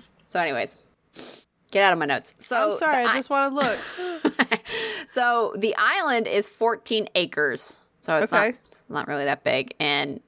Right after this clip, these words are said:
Speaker 1: it's only half a mile off the coast of, uh, um, into the Long Island Sound. And, um, <clears throat> which is funny 'cause, like, as I'm, like, reading these, like,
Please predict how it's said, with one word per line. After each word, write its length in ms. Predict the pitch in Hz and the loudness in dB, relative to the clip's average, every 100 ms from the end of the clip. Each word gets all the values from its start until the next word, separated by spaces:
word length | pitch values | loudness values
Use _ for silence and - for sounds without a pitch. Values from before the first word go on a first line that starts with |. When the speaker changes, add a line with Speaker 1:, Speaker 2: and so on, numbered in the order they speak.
| _ _ _ | _ _ _
Speaker 1:
it's 140 | 180 180 | -2 2
only 200 | 202 185 | 2 2
half 200 | 196 202 | 0 0
a 40 | |
mile 220 | 185 175 160 | 2 4 6
off 220 | 165 165 | 4 2
the 80 | 165 | -2
coast 320 | - 156 - | 2 2 0
of, 180 | 151 - - | -6 -8 0
uh, 160 | 165 - - | 2 2 2
um, 460 | 156 147 139 139 - - _ | 4 4 2 -2 -6 -8 _
into 440 | 262 294 - 220 180 | 0 2 2 2 4
the 120 | 165 | 4
Long 300 | 156 151 135 | 4 4 4
Island 380 | 151 147 143 139 | 2 2 -2 -4
Sound. 480 | - 143 80 80 - _ _ _ | 0 0 0 -6 -16 _ _ _
And, 400 | - 151 151 123 - - | -2 2 0 -2 -6 0
um, 440 | 170 160 151 147 - _ | 2 4 2 -4 -16 _
<clears throat> 340 | 220 220 202 165 _ _ _ - | -2 0 0 -6 _ _ _ -10
which 220 | - 214 214 | 0 2 4
is 100 | - | 4
funny 300 | 254 226 190 | 2 2 2
'cause, 160 | 175 | 2
like, 140 | 175 175 | 2 4
as 160 | 185 | 4
I'm, 100 | 185 | 4
like, 160 | 175 170 | 2 2
reading 340 | 170 175 180 | 0 0 0
these, 200 | 165 160 | -2 -2
like, 260 | 160 156 147 | 2 2 0